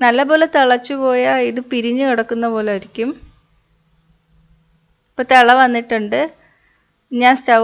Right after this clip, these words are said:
ഓഫ് ചെയ്തു. ഇനി ഇതിലോട്ട് അര കപ്പ് തൈര് ചേർത്ത് കൊടുക്കാം. ഞാനിവിടെ കട്ടി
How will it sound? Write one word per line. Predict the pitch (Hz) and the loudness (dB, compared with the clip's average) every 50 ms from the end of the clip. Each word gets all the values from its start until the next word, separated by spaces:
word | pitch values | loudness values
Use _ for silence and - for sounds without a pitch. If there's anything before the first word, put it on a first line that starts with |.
| 233 226 | 2 0
ഓഫ് | 220 220 - - 240 | 0 -2 -4 -4 -2
ചെയ്തു. | 226 208 202 214 220 269 330 349 _ _ _ _ _ _ _ - 226 | -2 -2 -2 -2 -2 -4 -4 -6 _ _ _ _ _ _ _ -8 -6
ഇനി | 240 269 294 285 262 | -2 -2 0 -2 -2
ഇതിലോട്ട് | 240 247 240 233 233 233 233 - 277 339 403 _ _ - - | -2 -2 -2 -2 -2 -2 -2 -4 -4 -4 -4 _ _ -2 0
അര | 214 226 254 247 - | 2 2 0 0 0
കപ്പ് | 262 247 247 - 294 339 370 - _ _ _ - - | -2 -2 0 -2 -2 -2 -2 -8 _ _ _ 0 4
തൈര് | 220 220 220 233 254 269 262 | 4 4 4 2 0 0 0
ചേർത്ത് | 233 208 - - - 220 | 0 -2 -2 -4 -6 -6
കൊടുക്കാം. | 208 196 - - 240 240 254 254 | -6 -6 -6 -2 -2 -2 0 0
ഞാനിവിടെ | 240 240 247 247 262 269 285 - 247 | -2 -2 -2 -2 -4 -4 -2 2 2
കട്ടി | 220 214 220 - | 0 0 0 -6